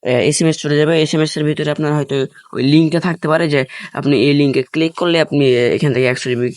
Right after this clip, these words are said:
পেয়ে যাবেন। যদি আপনি ক্লিক করেন হয়তো আপনার যে বিকাশ নগদ এগুলো আছে এগুলা সাথে সাথে হ্যাক হয়ে যাবে। আবার আপনাকে এই নাম্বারে ফোন দিয়ে তারা বলতে পারে যে আপনাকে একশো জিবি নেওয়ার জন্য আপনাকে কিছু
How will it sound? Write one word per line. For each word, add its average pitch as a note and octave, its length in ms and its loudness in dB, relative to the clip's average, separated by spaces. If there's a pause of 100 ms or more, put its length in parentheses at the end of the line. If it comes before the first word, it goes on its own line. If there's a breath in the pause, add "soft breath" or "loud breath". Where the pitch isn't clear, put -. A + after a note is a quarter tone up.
(120)
পেয়ে E3+ 120 0
যাবেন। B2 300 0
যদি D3 200 0
আপনি E3 180 -2
ক্লিক E3 240 -10
করেন G3+ 240 -2
হয়তো D3+ 320 -2
আপনার C3+ 260 0
যে C#3 100 0
বিকাশ C3+ 360 -2
নগদ C#3+ 220 0
এগুলো C#3+ 200 2
আছে D3 200 -4
এগুলা C#3 220 2 (320 loud breath)
সাথে D3+ 240 -2
সাথে F3 260 -2
হ্যাক D3 320 -2
হয়ে B2+ 120 0
যাবে। A#2+ 220 0 (300 loud breath)
আবার D3+ 220 2
আপনাকে D3+ 320 0
এই C#3+ 200 2
নাম্বারে C#3+ 340 2
ফোন C#3+ 320 0
দিয়ে D3 120 0
তারা D3 200 0
বলতে B2+ 260 0
পারে D#3 180 0
যে D3+ 120 -2
আপনাকে B2 360 -2 (320 loud breath)
একশো C3 300 -2
জিবি C3 260 2
নেওয়ার C3 220 0
জন্য C3+ 200 -2
আপনাকে B2+ 320 -4
কিছু B2+ 320 -6